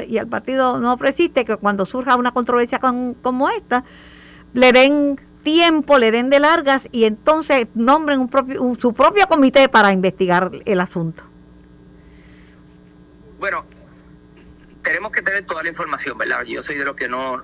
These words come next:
Speaker 2: no, no anticipo si no tengo toda la información, pero sí tengo que señalar que hasta ahora es una controversia dentro de la colectividad.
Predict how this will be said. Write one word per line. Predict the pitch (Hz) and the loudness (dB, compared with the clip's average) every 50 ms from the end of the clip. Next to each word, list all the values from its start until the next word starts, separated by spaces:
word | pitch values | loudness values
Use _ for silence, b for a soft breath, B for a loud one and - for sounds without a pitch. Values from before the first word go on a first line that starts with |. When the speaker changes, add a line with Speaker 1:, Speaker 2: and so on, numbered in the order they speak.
| - - | -14 -16
Speaker 2:
no, | 110 110 120 123 127 | -12 -10 -10 -10 -10
no | 117 123 131 | -8 -8 -10
anticipo | 135 139 - 156 147 180 165 143 135 | -8 -8 -10 -12 -12 -12 -12 -12 -12
si | 127 131 | -12 -10
no | 117 117 | -12 -10
tengo | 117 135 - 143 - - | -10 -10 -10 -10 -12 -12
toda | - - 123 | -12 -12 -12
la | 127 123 | -12 -14
información, | - - - 117 113 - 117 110 - - | -18 -20 -20 -20 -20 -20 -20 -20 -20 -18
pero | - - - - | -16 -14 -14 -14
sí | - 175 170 | -16 -18 -16
tengo | 170 190 190 190 180 | -14 -12 -12 -12 -14
que | 175 175 | -16 -18
señalar | 180 175 160 151 135 - 131 - - - - b b b b b b - - | -18 -16 -14 -14 -12 -12 -14 -14 -16 -20 -20 b b b b b b -20 -14
que | - | -14
hasta | 117 - - - | -14 -12 -10 -10
ahora | 113 - - 180 180 147 135 139 | -10 -10 -8 -8 -6 -6 -8 -8
es | - 127 127 123 - 147 | -10 -14 -18 -20 -20 -20
una | 151 147 151 156 156 156 | -20 -16 -14 -14 -14 -14
controversia | 151 143 143 139 147 - 135 131 151 160 156 - 143 139 - - - - | -14 -18 -20 -18 -16 -16 -14 -14 -14 -16 -14 -14 -14 -14 -14 -14 -20 -14
dentro | - 156 175 190 190 180 - - 143 135 135 - - - - - - - | -12 -10 -10 -10 -12 -16 -16 -16 -14 -14 -14 -14 -16 -20 -20 -20 -18 -16
de | 120 113 | -14 -12
la | - - - | -10 -12 -12
colectividad. | - - 120 113 110 - - - 120 110 110 110 - 110 107 98 | -12 -12 -14 -14 -14 -16 -18 -20 -20 -20 -18 -14 -12 -12 -12 -12